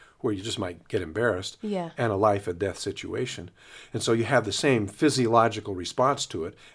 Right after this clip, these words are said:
Speaker 1: and it feels like your, your life is being threatened.
Speaker 2: Yeah.
Speaker 1: And so then you respond that way.
Speaker 2: Yeah.
Speaker 1: And then you lash out.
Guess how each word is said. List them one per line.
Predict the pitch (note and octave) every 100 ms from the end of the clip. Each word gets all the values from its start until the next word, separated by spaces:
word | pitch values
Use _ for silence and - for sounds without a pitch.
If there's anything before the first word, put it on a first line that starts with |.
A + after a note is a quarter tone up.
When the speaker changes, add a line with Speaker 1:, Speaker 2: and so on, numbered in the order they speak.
| -
Speaker 1:
and | G2
it |
feels | - F#3 B2+
like | G2 G2
your, | A2+ G#2 F#2+ -
your | G#2
life | G#2 A2
is | G2+
being | G#2+ F2+
threatened. | - - - - _
Speaker 2:
Yeah. | G#3+ G#3 G3 F3 E3+
Speaker 1:
And | A#2
so | A#2+
then | G#2+ G#2+
you |
respond | G2+ G2 C#3+ E3+ A2
that | D#2
way. | - E2 - _ _
Speaker 2:
Yeah. | G#3 G3+ F3+ E3 D#3 - -
Speaker 1:
And | G2+
then | G#2
you | G#2+
lash | A2 A#2 G#2
out. | D#3 C3+ -